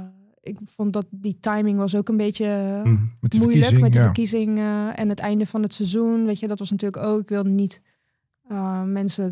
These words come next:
Speaker 1: de aanleiding te geven om aan het einde van het seizoen te zeggen van, "Oh, ze gaat weg, dus ze doet het best niet meer," of dat soort dingen. Weet je, ik heb echt tot de allerlaatste dag dat ik er gewerkt had, maar uit de naad gewerkt.
Speaker 2: Ja.
Speaker 1: En dat, eh,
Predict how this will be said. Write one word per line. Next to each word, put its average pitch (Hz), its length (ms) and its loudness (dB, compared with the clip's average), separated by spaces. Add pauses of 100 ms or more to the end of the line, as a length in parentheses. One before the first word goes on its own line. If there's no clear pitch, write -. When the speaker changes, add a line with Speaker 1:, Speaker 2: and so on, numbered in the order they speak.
Speaker 1:
de - 120 -12
aanleiding 190 380 -2
te - 80 -12
geven 190 300 -4
om 185 120 -2
aan 190 180 -4
het 185 100 -4
einde 196 220 -4
van 196 140 -4
het - 80 -8
seizoen 196 280 -2
te - 80 -8
zeggen 208 300 -6
van, 220 80 -2
"Oh, 220 100 2
ze 208 100 -2
gaat 208 180 -6
weg, 208 160 -2
dus - 140 -10
ze - 80 -10
doet 180 120 -4
het 185 100 0
best 226 180 0
niet 240 160 0
meer," 233 440 4
of 220 60 -2
dat 220 160 -4
soort 220 180 -4
dingen. 226 220 -4
Weet 208 100 -6
je, 226 80 -8
ik 208 60 -10
heb 208 100 -10
echt - 280 -6
tot 196 120 -4
de 190 160 -6
allerlaatste 240 520 0
dag 226 120 -2
dat 240 120 -4
ik 240 100 -6
er 214 80 -6
gewerkt 226 360 -2
had, 240 220 -6 (340)
maar 202 120 -2
uit 202 100 -2
de 202 80 0
naad 202 300 0
gewerkt. 180 520 -8 (140)
Speaker 2:
Ja. 123 320 0
Speaker 1:
En 214 180 0
dat, 220 260 0
eh, 202 680 -2